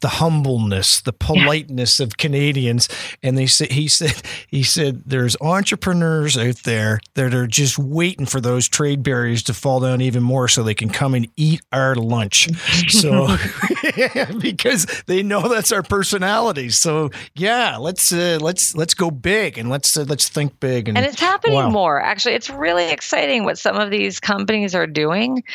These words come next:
Speaker 1: Yeah.
Speaker 2: And, and some of them are going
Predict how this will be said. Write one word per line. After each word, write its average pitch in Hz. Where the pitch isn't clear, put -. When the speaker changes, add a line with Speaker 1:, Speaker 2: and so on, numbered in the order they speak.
Speaker 1:
Yeah. 139
Speaker 2:
And, 98
and 208
some 240
of 247
them 240
are 226
going 185